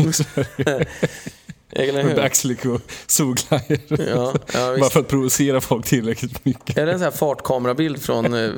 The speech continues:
Speaker 2: öst-, norra Tyskland?
Speaker 1: Ja, just, han åkte ju dit där.
Speaker 2: Ja, ja. Ja, men
Speaker 1: Nej, men, men någonting sånt. Men det blir ju väldigt absurt om man hela tiden ska använda,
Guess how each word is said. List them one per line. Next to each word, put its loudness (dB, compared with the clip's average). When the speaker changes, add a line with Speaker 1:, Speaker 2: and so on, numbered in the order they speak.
Speaker 2:
öst-, -2
norra 0
Tyskland? -2
Speaker 1:
Ja, 2
just, 2
han 0
åkte -2
ju 2
dit 0
där. 0
Speaker 2:
Ja, 0
ja. 0
Ja, 2
men -2
Speaker 1:
Nej, 2
men, 2
men 4
någonting 2
sånt. 2
Men 2
det 4
blir 2
ju 4
väldigt 2
absurt 2
om 4
man 2
hela 2
tiden 0
ska 2
använda, 2